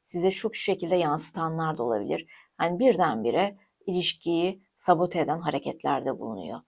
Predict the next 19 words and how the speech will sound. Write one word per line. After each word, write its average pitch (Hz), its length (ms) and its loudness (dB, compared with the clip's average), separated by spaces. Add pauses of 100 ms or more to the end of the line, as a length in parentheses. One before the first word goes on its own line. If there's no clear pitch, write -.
(400)
Birdenbire 165 580 4
saçmalıyor. 123 680 -4 (360)
Birdenbire 170 460 6
olmayacak 165 580 4
şeyler 135 340 0
söylüyor 90 480 -6 (380)
diyenleriniz 180 560 2
olabileceği 104 640 -4
gibi, 214 360 -4 (500)
e, 160 380 4 (160)
eyleminiz, 170 760 2
e, - 280 -4
pardon, 147 400 0
diyaloğunuz 165 580 4
vesaire 165 380 0
olan 160 240 -4
kişiler 151 420 -4
değilseniz 175 500 -2
de 226 140 -4